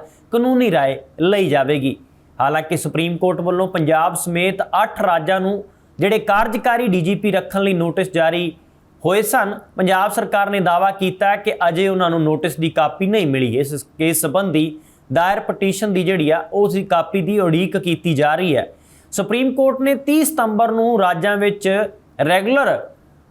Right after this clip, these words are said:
ਪੁਲਿਸ ਮੁਖੀ ਨੇ ਜਿਹੜੇ ਸੂਬਿਆਂ ਦੇ, ਉਹ ਲਾਉਣ ਦੇ ਲਈ, ਡੀ ਜੀ ਪੀ ਲਾਉਣ ਦੇ ਲਈ ਨਿਯੁਕਤੀ ਦੀ ਮੰਗ ਕਰਨ ਵਾਲੀ ਪਟੀਸ਼ਨ ਤੇ ਅੱਠ ਰਾਜਾਂ ਨੂੰ ਨੋਟਿਸ ਜਾਰੀ ਕੀਤਾ ਸੀ, ਇਹ ਮੰਨਿਆ ਗਿਆ।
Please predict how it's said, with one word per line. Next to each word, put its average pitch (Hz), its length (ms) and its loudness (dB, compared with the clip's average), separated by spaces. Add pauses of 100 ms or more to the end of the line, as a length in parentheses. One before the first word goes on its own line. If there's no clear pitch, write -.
(200)
ਪੁਲਿਸ 247 280 2
ਮੁਖੀ 220 300 2
ਨੇ 220 140 2
ਜਿਹੜੇ 214 180 4
ਸੂਬਿਆਂ 196 420 0
ਦੇ, 190 320 0
ਉਹ 226 120 6
ਲਾਉਣ 185 280 2
ਦੇ 202 120 2
ਲਈ, 196 160 2
ਡੀ 160 160 2
ਜੀ 175 120 0
ਪੀ 196 160 -2
ਲਾਉਣ 170 260 2
ਦੇ 180 140 2
ਲਈ 180 80 2
ਨਿਯੁਕਤੀ 165 460 0
ਦੀ 170 240 -2 (240)
ਮੰਗ 185 260 0
ਕਰਨ 214 320 0
ਵਾਲੀ 202 180 2
ਪਟੀਸ਼ਨ 190 480 -2
ਤੇ 202 220 0
ਅੱਠ 233 160 -4
ਰਾਜਾਂ 180 340 0
ਨੂੰ 180 120 -2
ਨੋਟਿਸ 165 300 -2
ਜਾਰੀ 147 280 0
ਕੀਤਾ 160 360 0
ਸੀ, 127 260 -8 (300)
ਇਹ 120 60 -6
ਮੰਨਿਆ 151 340 0
ਗਿਆ। 185 260 0